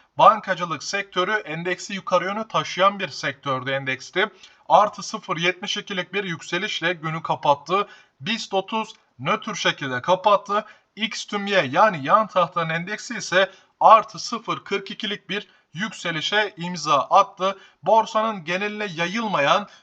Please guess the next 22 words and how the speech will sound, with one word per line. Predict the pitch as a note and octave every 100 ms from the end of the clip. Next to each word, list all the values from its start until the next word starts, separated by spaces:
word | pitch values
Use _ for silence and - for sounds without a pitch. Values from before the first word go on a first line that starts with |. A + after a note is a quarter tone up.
| _
özellikle | E3 F3 G#3+ G#3+ G#3+ - F#3 B2
bankacılık | D3+ A3 A3+ A3 G3 A#3+ A#3+
ve | F3 D#3+
birkaç | B3 A3+ - A#3 -
tane | G#3+ G3 F#3
yan | D3+ C3+ G#3 G#3+ F#3
tahtadan | - F3+ F3 F3 E3+ D3+
oluşan | D#3+ F#3 G3 - G3 G3
bir | G3+
yükselişin | C#3+ E3 - F#3 F#3 F3+ E3+
olduğu | F#3+ F#3 D3+ F3+ G3+ - _ _
bir | F3 G3+
gündü. | C#3 D#3+ G3 F3+ G3 A3 _ _
Fakat | A3+ A#3 G#3+ A3
arkadaşlar, | G#3+ G#3 F3 D#3+ - G#3 A3 - _ -
bundan | C#3+ G3 G3+ A#3 A3 F#3+
bir | B3+
önceki | A3+ E3 E3 -
çektiğim | - F#3+ - F#3
videoda | E3+ E3+ E3 D3+ B2
bahsettiğim | F3 F#3+ G#3+ G3 - D3 C#3+
üzere | F#3+ E3 D#3+ G3